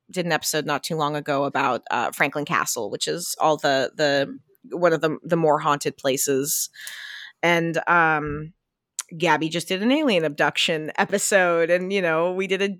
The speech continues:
Jersey Devil one, and every so often, I, oh, I did the, the New Jersey shark attacks. That was fun. So it's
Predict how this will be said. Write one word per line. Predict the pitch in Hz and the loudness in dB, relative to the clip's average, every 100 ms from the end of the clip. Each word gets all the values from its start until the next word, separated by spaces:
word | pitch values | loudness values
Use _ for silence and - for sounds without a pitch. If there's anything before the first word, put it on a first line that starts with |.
| _ | _
Jersey | 240 254 233 247 | -2 0 0 0
Devil | 254 254 233 214 | 4 4 4 2
one, | 196 185 180 170 | 2 2 2 0
and | 170 170 | -4 -2
every | - 196 | -2 -2
so | 220 208 | 0 2
often, | 196 196 190 | 2 2 -2
I, | 156 170 | -2 -2
oh, | 180 180 | -4 -2
I | 175 | 0
did | 175 190 | 0 -2
the, | 196 180 175 165 | 2 4 4 2
the | 185 | 0
New | 185 190 | 0 -2
Jersey | 185 170 | -4 -4
shark | 185 170 143 | -2 -2 -2
attacks. | 170 165 160 - - | 0 2 2 0 -8
That | 139 | -8
was | 147 | -8
fun. | - 151 156 156 _ - - - - | -8 -6 -8 -10 _ -20 -20 -18 -4
So | - 240 | 4 6
it's | 240 - - | 6 2 -8